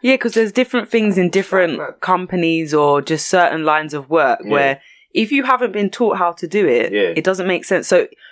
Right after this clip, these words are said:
Speaker 1: for example, the way I write up my treatment notes,
Speaker 2: Mm.
Speaker 1: there's certain symbols and stuff that I
Speaker 2: Mm.
Speaker 1: will put that mean a whole word or a
Speaker 2: Mm.
Speaker 1: sentence. Someone who's not in my field of work is not gonna know what that
Speaker 2: Mm.
Speaker 1: means.
Speaker 2: That's what I'm saying, it's jarring still, 'cause, like, yeah, man, like,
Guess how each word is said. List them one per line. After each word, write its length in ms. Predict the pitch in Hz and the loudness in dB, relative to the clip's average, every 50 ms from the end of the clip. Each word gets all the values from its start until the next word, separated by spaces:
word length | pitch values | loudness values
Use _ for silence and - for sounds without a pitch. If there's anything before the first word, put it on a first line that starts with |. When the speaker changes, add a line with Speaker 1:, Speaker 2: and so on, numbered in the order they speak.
| _ | _
Speaker 1:
for 120 | - - 254 | -2 0 2
example, 520 | 247 196 220 226 220 214 214 - 165 143 | 2 2 2 2 2 0 -2 -6 -8 -4
the 100 | 131 160 | -2 -2
way 160 | 151 175 202 202 | 0 2 2 2
I 100 | 202 190 | 2 2
write 220 | 170 180 175 - | 2 2 2 2
up 140 | - 147 - | 0 -2 -2
my 140 | 151 147 143 | -4 -4 -4
treatment 500 | - - - 175 - - 123 143 123 - | -4 -6 -6 -6 -6 -6 -6 -8 -6 -6
notes, 380 | 117 123 117 120 - - - - | -6 -4 -4 -4 -6 -10 -12 -16
Speaker 2:
Mm. 260 | 101 101 98 87 - | -14 -12 -12 -6 0
Speaker 1:
there's 200 | - 170 175 170 | 0 0 0 0
certain 480 | - - 214 214 185 - 185 180 165 151 | -2 -2 0 0 0 0 -2 -2 -4 -4
symbols 560 | - - 202 202 208 196 180 165 156 151 139 | -4 -2 0 0 0 2 0 0 0 -2 -4
and 120 | 135 135 | -8 -8
stuff 300 | - - 151 139 131 - | -4 -2 -4 -4 -4 -4
that 160 | - 139 - | -4 -2 0
I 160 | - 147 156 156 | 0 0 -2 -2
Speaker 2:
Mm. 60 | 151 | -4
Speaker 1:
will 140 | 147 147 - | -8 -14 -12
put 400 | - - 180 147 135 - - _ _ - | -6 -2 0 0 0 -2 -6 _ _ -4
that 180 | - - 139 | -4 -4 -4
mean 260 | 156 175 190 196 185 | -4 -4 -2 -2 -2
a 60 | 165 139 | -2 -2
whole 300 | 151 190 240 240 226 208 | 0 0 0 0 0 0
word 360 | 208 226 214 156 127 127 131 | 0 0 0 0 0 -2 -2
or 180 | - - 160 151 | 0 0 0 0
a 20 | |
Speaker 2:
Mm. 40 | 143 | 0
Speaker 1:
sentence. 720 | 143 - 196 202 196 - - 139 120 107 92 - _ - _ _ _ _ _ _ _ _ | 0 0 -2 -2 -2 -4 -6 -6 -6 -6 -8 -12 _ -20 _ _ _ _ _ _ _ _
Someone 300 | - - 208 226 262 294 | -6 -2 -2 0 0 -2
who's 140 | 285 269 254 | -2 -2 -2
not 160 | 240 247 - | -2 -2 0
in 80 | 202 208 | 0 0
my 140 | 202 180 180 | 0 0 -2
field 240 | - - 196 185 165 | -2 -2 -2 0 0
of 100 | 165 156 | -2 -2
work 160 | 180 170 - | -2 -2 -2
is 140 | - 123 123 | -4 -6 -6
not 160 | 160 175 - | -6 -4 -4
gonna 160 | - 165 151 | -4 -4 -4
know 140 | 147 160 165 | -4 -4 -4
what 140 | 160 - - | -4 -4 -4
that 100 | - - | -6 -4
Speaker 2:
Mm. 60 | - | -4
Speaker 1:
means. 440 | 156 160 151 127 - - - - - _ _ | -2 -2 -4 -4 -8 -10 -16 -20 -20 _ _
Speaker 2:
That's 160 | - 107 - | -20 -20 -16
what 120 | - 92 - | -14 -14 -14
I'm 80 | - | -14
saying, 400 | - - - 104 104 92 82 82 _ _ _ _ _ _ _ _ _ _ _ - | -12 -8 -6 -6 -4 -6 -6 -10 _ _ _ _ _ _ _ _ _ _ _ -20
it's 80 | - - | -20 -16
jarring 480 | - - 131 151 160 151 127 110 107 | -6 -2 0 2 2 2 0 0 -2
still, 320 | 104 - - 123 120 113 101 | -6 -8 -6 -4 -4 -4 -4
'cause, 200 | - 101 90 87 | -4 -8 -10 -8
like, 260 | 92 90 85 82 82 | -6 -6 -4 -4 -2
yeah, 280 | 98 117 117 110 101 95 | 0 0 2 2 0 -2
man, 400 | 87 85 82 82 80 82 82 82 _ _ _ _ _ _ _ _ _ _ | -4 -6 -8 -10 -10 -10 -14 -20 _ _ _ _ _ _ _ _ _ _
like, 360 | - 82 87 87 80 - - | -6 -4 -4 -4 -4 -6 -10